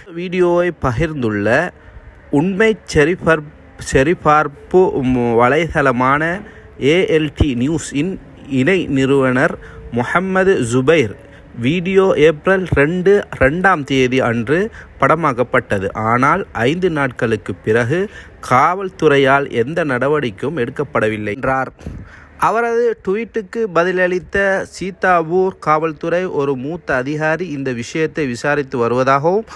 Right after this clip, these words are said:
உண்மையின் அடிப்படையில் நடவடிக்கை எடுக்கப்படும் என்றும் கூறினார்.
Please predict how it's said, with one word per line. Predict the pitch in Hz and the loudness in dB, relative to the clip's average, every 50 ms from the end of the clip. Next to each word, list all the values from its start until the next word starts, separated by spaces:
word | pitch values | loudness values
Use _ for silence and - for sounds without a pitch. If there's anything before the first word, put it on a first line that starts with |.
| - - - - - _ | -20 -20 -20 -20 -20 _
உண்மையின் | - 147 175 170 190 202 214 220 226 233 233 226 | -2 0 0 2 2 2 2 4 4 2 2 0
அடிப்படையில் | - - 160 185 185 156 - 190 180 180 185 190 196 196 190 | 0 0 0 0 -2 0 0 2 2 4 2 0 0 -2 -2
நடவடிக்கை | 170 147 143 151 165 180 175 170 160 - - 139 | 0 0 2 2 4 4 2 0 -2 -2 -2 0
எடுக்கப்படும் | 127 156 - - - 196 - - 160 139 135 131 | 0 0 0 0 -2 -2 0 0 0 0 0 0
என்றும் | 120 117 101 143 196 | -2 -4 -4 -6 -8
கூறினார். | 208 - 214 185 156 127 107 104 98 90 - | 0 2 2 2 4 2 0 -2 -4 -4 -6